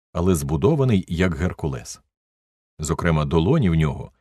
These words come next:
були такі масивні й широкі, що мало скидалися на людські. Його руки й ноги були якось по-дивному викривлені й, здавалося, не згинались ані в ліктях, ані в колінах. Голова виглядала теж недоладною.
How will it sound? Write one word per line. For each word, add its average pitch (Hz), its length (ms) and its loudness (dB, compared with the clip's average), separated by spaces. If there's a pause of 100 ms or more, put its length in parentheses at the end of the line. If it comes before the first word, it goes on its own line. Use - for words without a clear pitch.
(240)
були 113 240 2
такі 104 300 0
масивні 87 500 2
й 71 40 -2
широкі, 80 580 -2 (320)
що - 280 2
мало 156 300 4
скидалися 76 600 -2
на 73 120 0
людські. 73 500 -6 (800)
Його 78 280 2
руки 104 300 0
й 76 100 0
ноги 76 400 0 (360)
були 139 280 2
якось 147 320 0
по-дивному 156 680 2
викривлені 69 760 -2 (300)
й, 69 120 -12
здавалося, 110 600 0
не 92 180 4
згинались 110 640 0
ані 101 260 4
в 156 80 2
ліктях, 156 540 -2
ані 123 240 0
в 110 80 0
колінах. 67 580 -4 (800)
Голова 78 540 0
виглядала 90 540 0
теж 151 260 -2
недоладною. 73 720 -2